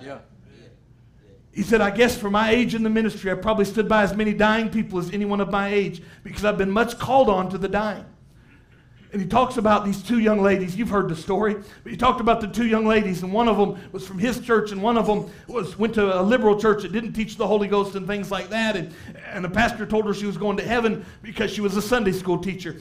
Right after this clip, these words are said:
Speaker 2: And he talked about this woman as she come to the hour of her death. Something had happened. It was a, a venereal disease. It was, uh,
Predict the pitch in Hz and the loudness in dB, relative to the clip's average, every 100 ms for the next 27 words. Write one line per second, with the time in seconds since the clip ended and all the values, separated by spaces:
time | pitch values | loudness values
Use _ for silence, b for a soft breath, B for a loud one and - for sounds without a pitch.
0 | B B B 226 170 254 233 226 214 214 | B B B -10 -2 0 2 0 2 -2
1 | 214 226 226 208 208 170 226 240 214 202 | -2 0 0 0 -4 -2 -2 0 2 2
2 | 208 240 233 202 165 185 220 214 - - | 2 4 6 6 2 0 0 -2 -6 -14
3 | B B - 220 226 220 175 220 233 208 | B B -8 -6 -4 -4 -2 0 0 -2
4 | 185 180 196 175 180 247 220 220 208 170 | -2 -2 -2 -2 0 2 4 4 2 -2
5 | 247 226 180 202 196 - 190 - | 0 0 0 -2 -2 -2 -4 -6